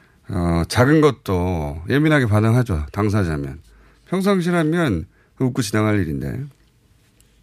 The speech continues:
전 언론이 더 웃긴 것이, 오늘 진지하게 팩트 체크를 해요. 웃기는 짬뽕이라 보는 게, 언론은 검찰의 해명은 한두 마디 하면 됩니다. 예.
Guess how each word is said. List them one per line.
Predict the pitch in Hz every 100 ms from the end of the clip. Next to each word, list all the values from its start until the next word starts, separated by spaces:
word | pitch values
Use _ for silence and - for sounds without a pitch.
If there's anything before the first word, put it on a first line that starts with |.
| _ _ _ _ -
전 | - 110
언론이 | 95 104 104
더 | 87
웃긴 | 80 -
것이, | 80 76 64 90 - _ _ _ _ - _ -
오늘 | 120
진지하게 | - 117 113 131 120 98 73
팩트 | - 139
체크를 | - - 87
해요. | 82 85 90 - - - _ _ _ _ _ _ _ _ _
웃기는 | 113 107 135
짬뽕이라 | 107 127 135 135 113
보는 | 98 92
게, | 107 107 78 78 _ _ _ _ _ _ _ _ _ _ _ -
언론은 | 127 175 190 190 190 185 160 _ _ _
검찰의 | - 170 170 196 196
해명은 | 185 185 185 185 190 190 165 - - - _ _ _ _ _ _ _ _
한두 | - 196 208 196 165 160
마디 | 139 120
하면 | 123 113
됩니다. | 85 76 73 73 76 _ _ -
예. | 87 76 71